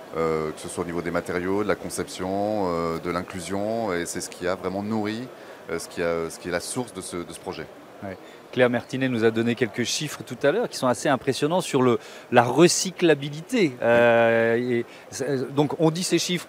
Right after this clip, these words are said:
Speaker 2: super, tout le monde est content, sauf que c'était un sacré défi pour les atteindre, j'imagine.
Speaker 1: C'est un sacré défi parce que... Euh, faut imaginer quand on fait des, un petit effort sur, euh, une, un matériau, sur quelques pièces, c'est une portion infime de la, de la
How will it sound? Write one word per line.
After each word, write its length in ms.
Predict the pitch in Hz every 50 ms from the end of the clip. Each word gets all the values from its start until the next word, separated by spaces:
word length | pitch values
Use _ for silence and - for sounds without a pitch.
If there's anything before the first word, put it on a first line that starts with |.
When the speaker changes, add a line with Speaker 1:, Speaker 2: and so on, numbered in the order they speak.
| - -
Speaker 2:
super, 440 | - - - - - 180 196 220 -
tout 80 | -
le 100 | 139 151
monde 100 | 131 160
est 40 | 139
content, 300 | - 139 143 - 202 208
sauf 160 | 208 - 147
que 120 | - - 147
c'était 260 | - 156 139 - 156
un 100 | 147 143
sacré 320 | - - 156 - - 170
défi 260 | 151 156 151 - 185
pour 140 | 160 - 147
les 100 | 139 131
atteindre, 320 | 143 147 - 208 202 214 180
j'imagine. 460 | 156 143 139 131 123 127 123 123 117 - - -
Speaker 1:
C'est 160 | - - - 98
un 60 | 104
sacré 200 | 104 113 - 131
défi 200 | 113 120 - -
parce 220 | - - 127 - -
que... 100 | - 113
Euh, 280 | 104 101 95 95 92 92 90 90 87 87 82 - - - - - - - - -
faut 80 | - 101
imaginer 340 | 98 104 101 98 113 127
quand 220 | 127 - 113 98 -
on 80 | 101
fait 220 | 95 - - 104 104
des, 260 | 92 92 90 87 90
un 100 | 87 92
petit 240 | 95 - - - -
effort 300 | - - - 113 113 -
sur, 320 | - - 104 98 90 90
euh, 160 | 90 90 92 -
une, 160 | - 104 107 110 - - -
un 100 | - 101
matériau, 560 | 110 113 110 - 113 107 101 95 101 101 110 113 113
sur 320 | - - - 98 90 -
quelques 280 | - 113 101 - - 98
pièces, 460 | - - 127 139 151 - - - - - - - - - - - -
c'est 240 | - - - 92
une 100 | 90 92
portion 440 | 87 - 98 90 - - - 107 98 -
infime 500 | 101 104 107 - - 135 135 120 95 85 80 85 - - -
de 60 | 87
la, 380 | 87 85 85 85 82 82 82 80
de 140 | 78 - 82
la 220 | 82 82 80 78